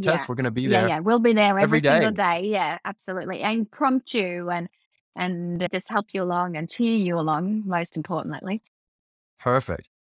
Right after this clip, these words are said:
Speaker 2: And so what will people get if they sign up for this challenge? I know that you've designed an amazing gratitude journal that people get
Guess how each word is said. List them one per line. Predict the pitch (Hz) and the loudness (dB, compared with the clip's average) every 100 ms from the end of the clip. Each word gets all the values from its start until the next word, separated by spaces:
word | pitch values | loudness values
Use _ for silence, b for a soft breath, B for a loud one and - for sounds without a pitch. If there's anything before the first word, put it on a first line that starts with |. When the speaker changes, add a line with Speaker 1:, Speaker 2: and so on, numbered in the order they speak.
| _ | _
Speaker 2:
And | 165 165 | -6 0
so | 170 160 _ - | 2 0 _ -14
what | 120 156 185 | 0 2 2
will | 143 147 | 0 -2
people | - 143 123 | -2 -4 -4
get | 107 98 - | 0 0 -2
if | - | -6
they | 107 | -4
sign | - 107 104 | 2 2 2
up | 98 | -2
for | 95 | -4
this | 95 | -6
challenge? | - 92 73 98 | -4 -4 -4 -2
I | |
know | 107 123 | 2 2
that | 135 107 | 2 0
you've | 127 127 | -2 -2
designed | 117 117 113 104 | 0 2 2 0
an | 104 | -2
amazing | 104 107 117 113 117 113 _ _ | -2 -2 -2 -2 -4 -6 _ _
gratitude | 110 107 117 - 131 123 | 2 2 2 0 -2 0
journal | 123 123 156 214 - | 2 4 4 0 -4
that | 117 | -6
people | - 135 123 | -4 -4 -2
get | 131 | -4